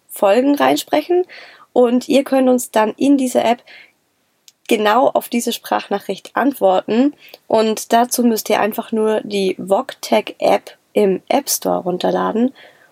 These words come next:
Und wenn ihr kein iPhone habt, dann könnt ihr auch einfach auf unsere Webseite oh baby podcast punkt de gehen. Da unter Preview ist nämlich das Vogtag auch nochmal eingebunden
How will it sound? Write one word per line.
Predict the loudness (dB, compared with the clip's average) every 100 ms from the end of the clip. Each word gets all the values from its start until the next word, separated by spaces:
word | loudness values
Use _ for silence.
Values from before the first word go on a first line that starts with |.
| _
Und | -4 0 2 2 0 0
wenn | -2 0
ihr | 0 0
kein | -2 -4 -2
iPhone | -4 -2 -2 0
habt, | -2 -4 -14 -20 -20 -20 -20 -4
dann | -2
könnt | 0 -2 0
ihr | -2
auch | -2
einfach | -4 -2 -2
auf | -2
unsere | -2 -2 0 0
Webseite | -2 -2 0 0 0 0
oh | 0 -2
baby | 2 2 2 2 0 -2 -6
podcast | -6 -6 -6 -8 -8 -6
punkt | -4 -4
de | 0 0 0
gehen. | -2 0 0 -2 -12 _ _ _ _
Da | 0 2 2
unter | 2 -2 0 -4
Preview | -2 2 2 2 -2 2 2 2 -2 _ -20 -4
ist | -2 0 2
nämlich | 2 0 -4 -6
das | -2 -2 -4 -6
Vogtag | -2 -2 -2 -2 -2 0
auch | -2
nochmal | -2 -2 0
eingebunden | 2 2 2 0 0 -2 -4